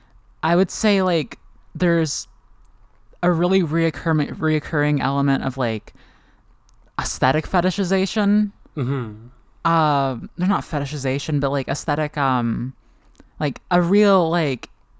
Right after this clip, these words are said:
Speaker 1: interest in, like, what iconography means. And not only that, but, like, this idea that the cradle of Western civilization, or, like, not the cradle, but the center of it,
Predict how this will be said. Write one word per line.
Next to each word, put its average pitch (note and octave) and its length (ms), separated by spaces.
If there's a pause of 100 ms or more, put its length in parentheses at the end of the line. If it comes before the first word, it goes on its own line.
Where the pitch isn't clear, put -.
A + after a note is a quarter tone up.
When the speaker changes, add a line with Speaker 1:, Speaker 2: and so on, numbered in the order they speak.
(240)
Speaker 1:
interest E3+ 440
in, D3+ 80
like, C3+ 200
what D#3 220
iconography A#2+ 840
means. C3 640 (480)
And D#3 100
not E3+ 180
only F3+ 260
that, C#3 320
but, C#3 100
like, B2 480 (600)
this E3 220
idea D3+ 600
that B2+ 280
the B2 180
cradle C#3 680
of A2+ 120
Western C3+ 360
civilization, A#2+ 800
or, C3+ 120
like, B2+ 280
not C#3 120
the B2+ 60
cradle, B2 400
but A#2 140
the A#2+ 80
center C3+ 480
of G#2+ 140
it, G#2+ 200